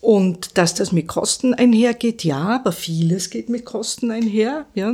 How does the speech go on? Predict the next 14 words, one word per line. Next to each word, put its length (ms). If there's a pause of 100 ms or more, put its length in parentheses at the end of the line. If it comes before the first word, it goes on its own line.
<laughs> 80
also 400
wir 180
sind 240
ununterbrochen 600
mit 120
Kostenfragen, 680 (480)
äh, 340
befasst. 680 (360)
Das 220
ist 220
eine 200
Sache, 360
die, 340